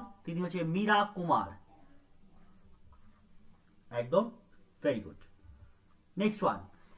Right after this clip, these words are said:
ভারতের প্রথম মহিলা এভারেস্ট জয়ী কে ছিলেন? মহিলা দিয়ে অনেক কোশ্চেন দিয়েছে আজকে। একদম, উনিশশো চুরাশি সালে,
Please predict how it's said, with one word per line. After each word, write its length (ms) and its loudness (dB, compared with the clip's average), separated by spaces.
ভারতের 320 10
প্রথম 360 8
মহিলা 480 8
এভারেস্ট 520 8
জয়ী 220 6
কে 160 4
ছিলেন? 300 -2
মহিলা 300 6
দিয়ে 120 6
অনেক 260 4
কোশ্চেন 320 2
দিয়েছে 240 4
আজকে। 360 2
একদম, 420 2
উনিশশো 800 8
চুরাশি 380 6
সালে, 360 2